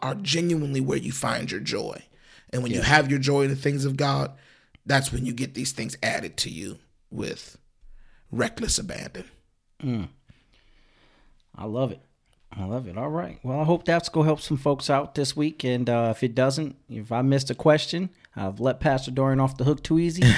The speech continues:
Speaker 1: <laughs>
Speaker 2: let me know.
Speaker 1: Yeah, everybody,
Speaker 2: Send the
Speaker 1: you're
Speaker 2: questions.
Speaker 1: whole. That, that, that's the, you're whole. Don't let the world tell you if you don't have something, you're lacking.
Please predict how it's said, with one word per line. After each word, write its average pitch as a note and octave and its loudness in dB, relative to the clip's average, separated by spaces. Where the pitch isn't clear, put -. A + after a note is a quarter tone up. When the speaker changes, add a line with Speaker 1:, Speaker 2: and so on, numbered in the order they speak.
Speaker 1:
<laughs> - -4
Speaker 2:
let C#3 6
me D3+ 4
know. D3 4
Speaker 1:
Yeah, D#3+ 8
everybody, F#3 8
Speaker 2:
Send F#3 10
the G3+ 12
Speaker 1:
you're G3 12
Speaker 2:
questions. E3 10
Speaker 1:
whole. G#3 8
That, D#3+ 6
that, F3 4
that's F#3 4
the, - -10
you're F3 4
whole. - 4
Don't F3+ 2
let F3+ 2
the D#3+ 4
world E3 2
tell D#3+ 4
you D#3 4
if F#3 -2
you - 2
don't D#3+ 2
have C#3+ 4
something, D2+ -4
you're D#2+ -4
lacking. - -4